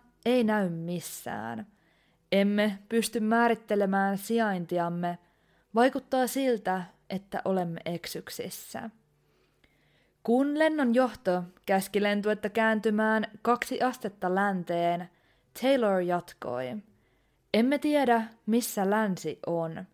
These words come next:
En pysty tunnistamaan sijaintiamme. Outoa. Merikin näyttää erilaiselta." Taylorin ohjaaman lentokoneen molemmat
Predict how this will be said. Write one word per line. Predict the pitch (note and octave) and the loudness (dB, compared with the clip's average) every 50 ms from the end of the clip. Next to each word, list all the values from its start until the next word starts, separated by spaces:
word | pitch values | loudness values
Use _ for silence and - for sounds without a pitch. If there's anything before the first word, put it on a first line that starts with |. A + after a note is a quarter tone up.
| _ _ _ _ _ _ _ _ _ - | _ _ _ _ _ _ _ _ _ -2
En | - G3+ G3+ G3+ | 0 0 0 2
pysty | G3 A3 A3+ A3 - B3 A#3 | 2 2 2 0 0 -4 -6
tunnistamaan | - - - C4 B3+ A#3 G#3+ G3 G3 - F#3+ F3+ F3 F3 F3 F3 F3 | -4 -2 0 2 2 2 2 0 -2 -2 -4 -4 -2 -2 -4 -4 -6
sijaintiamme. | - - G3+ G3 F#3 F3 E3 D#3+ D#3+ D#3+ - - - - - - - - - G3+ G3 - _ _ _ _ _ _ _ _ _ _ - | -6 -4 -2 -2 -2 -2 -4 -6 -8 -10 -10 -10 -10 -8 -8 -8 -10 -10 -10 -10 -12 -14 _ _ _ _ _ _ _ _ _ _ 2
Outoa. | G#3+ A3 G#3 F#3+ F3+ F3 - F3+ F3 E3+ E3+ F3+ F3 - _ _ _ _ _ _ _ - | 4 6 6 4 4 0 -2 -4 -4 -4 -4 -6 -8 -12 _ _ _ _ _ _ _ 0
Merikin | G3 A3 A#3 B3 B3 B3 G#3+ G3 G3 F#3+ | 2 4 6 6 4 4 2 0 0 2
näyttää | G3 F#3+ F#3 E3+ _ _ - E3 D3+ D3+ - - - | 0 0 -2 -4 _ _ -12 -12 -10 -10 -10 -8 -6
erilaiselta." | F3 E3+ D#3+ D3+ - - - D3 C#3 - - - - - - G3 - - - G3 - - _ _ _ _ _ _ _ _ _ _ _ _ _ _ _ _ _ _ _ _ _ _ _ _ _ _ _ _ _ _ _ - - | -6 -6 -6 -6 -8 -10 -10 -10 -10 -10 -12 -12 -12 -14 -12 -10 -10 -10 -10 -10 -12 -16 _ _ _ _ _ _ _ _ _ _ _ _ _ _ _ _ _ _ _ _ _ _ _ _ _ _ _ _ _ _ _ -2 2
Taylorin | G#3+ G#3+ A#3+ C#4 D4 D4+ D#4 D4+ A#3+ | 6 6 6 6 6 4 2 0 0
ohjaaman | D4 D#4+ D4+ - C4 A#3+ A3+ A3 G#3+ G#3 G#3 G#3+ | -2 -2 -2 0 0 2 2 2 0 0 2 4
lentokoneen | A#3+ A#3+ A#3 G3 F#3+ F#3 - G#3 G3+ F#3+ F#3 F3+ F3+ F3+ F3+ F3+ F#3 E3 - _ - | 4 4 4 2 0 0 0 0 0 0 0 0 -2 -2 -2 -4 -6 -8 -10 _ -2
molemmat | G3 G#3+ A#3 A#3+ A#3+ A3+ G#3 F#3+ F#3 - - | 0 2 4 4 4 4 2 0 -2 -4 -6